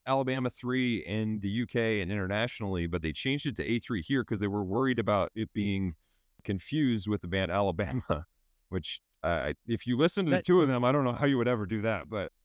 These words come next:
Speaker 1: fair enough.
Speaker 2: Well, I, I get what you're saying, though, because Alabama, the country band, uh, for, you know, while maybe not our style,
Speaker 1: Yeah,
Speaker 2: is
Speaker 1: true.
Speaker 2: fucking huge for a
Speaker 1: So
Speaker 2: lot of
Speaker 1: somebody
Speaker 2: people,
Speaker 1: tunes
Speaker 2: so
Speaker 1: in,
Speaker 2: I
Speaker 1: they
Speaker 2: could
Speaker 1: think
Speaker 2: see
Speaker 1: this
Speaker 2: that, yeah.
Speaker 1: is, "Oh, this is very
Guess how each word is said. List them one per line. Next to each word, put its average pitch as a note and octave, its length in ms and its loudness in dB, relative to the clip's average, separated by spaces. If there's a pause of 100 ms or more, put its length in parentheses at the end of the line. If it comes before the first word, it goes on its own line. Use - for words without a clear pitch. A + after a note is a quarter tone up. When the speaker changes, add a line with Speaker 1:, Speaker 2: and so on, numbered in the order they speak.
Speaker 1:
fair A#2 160 -4
enough. F#2 220 -6 (560)
Speaker 2:
Well, C#4+ 180 6
I, A#3+ 300 4 (140)
I B3 120 4
get A#3+ 120 2
what G3 80 2
you're F3 120 0
saying, F#3 300 -4
though, D#3+ 260 0
because C#3 580 -4 (440)
Alabama, F#3+ 880 2 (200)
the D3 440 -4 (400)
country G3+ 420 0
band, B2 540 -6 (260)
uh, G3+ 60 -8 (100)
for, G3 240 -2
you G#3+ 120 -2
know, F3 80 2
while E3 360 0
maybe E3+ 280 -2
not C#3+ 160 -2
our D#3 160 0
style, F3+ 280 0
Speaker 1:
Yeah, A2+ 160 6
Speaker 2:
is A#2+ 240 -12
Speaker 1:
true. A#2+ 120 0
Speaker 2:
fucking A2+ 240 0
huge A#2+ 580 0 (140)
for D#3 220 0
a B2+ 40 0
Speaker 1:
So B2 60 0
Speaker 2:
lot B2+ 80 4
of G#2+ 60 -2
Speaker 1:
somebody B2+ 260 2
Speaker 2:
people, C3+ 160 2
Speaker 1:
tunes A2+ 100 2
Speaker 2:
so A2+ 60 4
Speaker 1:
in, G#2+ 80 4
Speaker 2:
I G#2 80 2
Speaker 1:
they F#2+ 80 2
Speaker 2:
could - 80 -4
Speaker 1:
think G#2+ 120 0
Speaker 2:
see G#2 40 -12
Speaker 1:
this G#2 160 -4
Speaker 2:
that, G#2+ 80 -2
yeah. F2 100 2
Speaker 1:
is, - 260 -8
"Oh, F#2 200 2
this G2 180 -4
is D#2 180 -6 (180)
very F2 480 -2